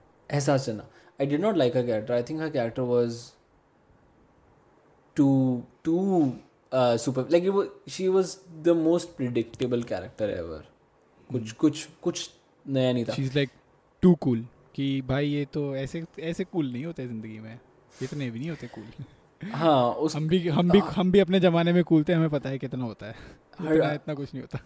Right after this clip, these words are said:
Speaker 1: all of her dialogue came off as obnoxious and pretentious kind of।
Speaker 2: हम्म।
Speaker 1: I just didn't like her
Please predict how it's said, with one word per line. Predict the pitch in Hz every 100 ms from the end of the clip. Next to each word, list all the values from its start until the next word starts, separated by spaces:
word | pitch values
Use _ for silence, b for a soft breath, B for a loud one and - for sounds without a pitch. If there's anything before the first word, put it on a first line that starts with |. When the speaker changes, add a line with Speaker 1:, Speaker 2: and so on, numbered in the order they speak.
| -
Speaker 1:
all | 156 165
of | 180
her | 185 139 123
dialogue | 127 127 139 151 151 - 131
came | 127 135 139 143 147
off | 127 127 127
as | 131 127 127
obnoxious | 120 113 110 - 135 135
and | 131
pretentious | 123 113 113 113
kind | 135 -
of। | 131 123 120
Speaker 2:
हम्म। | 113 110 104 - _ _ _ _ _ 123
Speaker 1:
I |
just | 139 139
didn't | 127 120 131
like | 117 107 104
her | 139